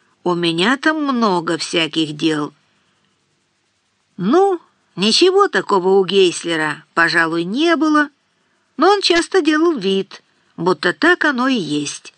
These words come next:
А косилку и барану он мог и просто купить в каком-нибудь городе и отослать на север. Он разговорился с Акселем Стремом,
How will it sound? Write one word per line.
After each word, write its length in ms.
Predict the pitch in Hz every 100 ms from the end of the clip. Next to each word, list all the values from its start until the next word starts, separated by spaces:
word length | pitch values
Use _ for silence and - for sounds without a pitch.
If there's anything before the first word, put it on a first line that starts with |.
| _ _ _ _ _ _ -
А 100 | -
косилку 640 | - 202 - 302 294 254
и 60 | 220
барану 680 | 175 185 180 190 320 311 - _ _
он 200 | - 185
мог 260 | 208 269 247
и 100 | 233
просто 520 | - 196 254 - 285
купить 500 | 277 262 269 262 -
в 120 | -
каком-нибудь 680 | - 247 269 254 254 226 220
городе 560 | 170 233 233 226 220 220 _ _ _
и 80 | 175
отослать 560 | 170 170 - 214 294
на 140 | 294 156
север. 560 | - - 160 170 185 - _ _ _ _ _ _ _ _ _ _ _ - - - -
Он 220 | 208 226
разговорился 840 | 233 202 202 202 196 226 302 -
с 120 | 262
Акселем 460 | 208 196 - 220 226
Стремом, 720 | - - 185 170 151 151 147